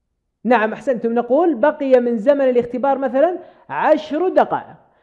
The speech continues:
عشر دقائق، لأن مفرد دقائق دقيقة وهي مؤنثة، على طول مباشرة إذا كان ال-، المعدود مؤنث يكون العدد معه مذكر، عشر دقائق.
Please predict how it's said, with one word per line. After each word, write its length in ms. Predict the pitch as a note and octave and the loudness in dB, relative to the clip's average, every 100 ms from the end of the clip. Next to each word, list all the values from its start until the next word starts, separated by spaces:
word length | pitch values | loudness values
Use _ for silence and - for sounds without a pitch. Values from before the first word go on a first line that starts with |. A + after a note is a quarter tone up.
| _ C3 | _ -6
عشر 760 | F3+ B3+ - A3 B3 F4+ F4 - _ _ _ _ | 0 0 0 0 2 2 -4 -14 _ _ _ _
دقائق، 880 | E3+ G3+ G3+ F#3+ F3+ - E3+ E3+ E3 - - _ | -2 -2 2 0 0 -2 -2 -2 -4 -10 -20 _
لأن 320 | F#3+ A3+ C#4 C4+ | 2 4 4 2
مفرد 480 | E4 - B3+ G#3 | 0 2 2 2
دقائق 580 | A#3 A#3 A#3+ G#3+ A#3 E4 - - - _ _ _ _ _ _ _ _ | 2 4 4 6 6 4 0 -16 -20 _ _ _ _ _ _ _ _
دقيقة 520 | D#3+ A3+ A3 A#3 - F#3 | 0 0 4 2 2 2
وهي 280 | G#3+ A3+ | 4 4
مؤنثة، 500 | A#3+ B3 G#3 F3 D3+ | 2 2 -2 -4 -6
على 260 | C#3+ G3 A#3+ | -2 0 0
طول 180 | C4+ A#3+ | 0 0
مباشرة 480 | A#3+ B3+ B3 A#3+ A3 | 0 2 0 0 -2
إذا 140 | G#3+ | -2
كان 280 | G#3+ C#4+ D#4+ | -2 -2 -2
ال-، 220 | C4 B3 | -6 -6
المعدود 680 | E3+ A#3 A3+ A3+ G#3+ C#4 G#3+ | -4 -4 -4 -4 -4 -6 -4
مؤنث 500 | A#3+ C4 D#4+ G4 F4+ - _ G3 | -4 -4 -4 -4 -8 -14 _ -10
يكون 300 | F#3+ A#3+ G#3 | -2 0 0
العدد 360 | F3+ G#3 F#3+ | -2 -2 -2
معه 560 | G3 F3+ F3 F#3+ C#4+ E4+ - _ _ - | -4 -4 -4 -2 -4 -6 -16 _ _ -8
مذكر، 460 | F#3+ F3 - D3+ | -4 -4 -6 -10
عشر 680 | C#3+ A3 A#3 F3+ F#3+ F4 C4+ - | -4 -2 -4 -6 -4 -4 -6 -10
دقائق. 920 | E3 E3+ E3 D#3 D3 - C#3 C3+ | -6 -6 -4 -4 -6 -8 -10 -10